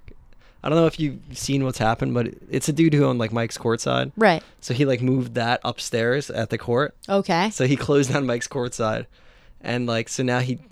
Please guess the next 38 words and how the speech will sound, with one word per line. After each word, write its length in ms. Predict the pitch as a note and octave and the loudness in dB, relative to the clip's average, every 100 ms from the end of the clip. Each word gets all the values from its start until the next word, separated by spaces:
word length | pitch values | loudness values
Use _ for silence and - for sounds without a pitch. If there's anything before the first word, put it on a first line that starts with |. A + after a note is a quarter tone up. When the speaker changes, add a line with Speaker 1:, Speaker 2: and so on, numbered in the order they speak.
| - - | -10 0
Speaker 1:
there's 200 | C3+ B2+ | 0 2
dining 360 | C3 B2+ D#3+ | 2 2 0
tables 380 | E3 F3+ F3+ F#3 | 0 0 0 0
upstairs 420 | F#3 - F3+ F3 | -2 -2 -2 0
at 100 | F#3 | 0
the 80 | F3+ | 0
<laughs> 120 | - | 2
court. 300 | F3 F3 G3 - - | 4 4 2 -6 -2
Speaker 2:
Wow. 580 | F3+ G#3+ B3 A3 E3+ E3 | 0 2 2 0 -2 0
Speaker 1:
And 140 | D3+ | 0
it's 140 | D3 D3 | 0 0
not 260 | D3+ G3 | 0 0
open 400 | C#3+ C#3 D#3+ G#3 | 2 2 4 2
ever. 360 | G3 G3 G#3+ G#3 | 4 2 4 4
Like, 180 | D#3+ B2 | 2 0
it's, 160 | - - - | -2 -6 -12
I 100 | - | -8
don't 140 | D3+ E3+ | -4 -2
know 100 | C#3 | -2
when 220 | A#2+ B2 B2 | 0 0 0
the 60 | |
last 260 | A#2+ B2 - | 0 0 -2
time 140 | A#2+ | -8
it 60 | A2+ | -8
was 180 | A2 A2 | -6 -4
open 260 | A2 B2 A2+ | -4 -4 -6
even 200 | G#2+ G#2 | -6 -6
is, 300 | G#2+ C#3 - | -4 -6 -6
but 180 | F#3 F3 | -2 0
it, 40 | |
Speaker 2:
Yeah. 160 | E3+ E3 | 0 -2
Speaker 1:
like, 220 | - - | -4 -6
maybe 280 | A#2+ B2+ B2+ | -4 -2 -2
once 280 | A2+ A#2 B2+ | -4 -6 -8
or 60 | A#2 | -6
twice 300 | - A#2 - | -4 -4 -6
a 40 | |
month. 360 | A2 G#2 - | -8 -10 -12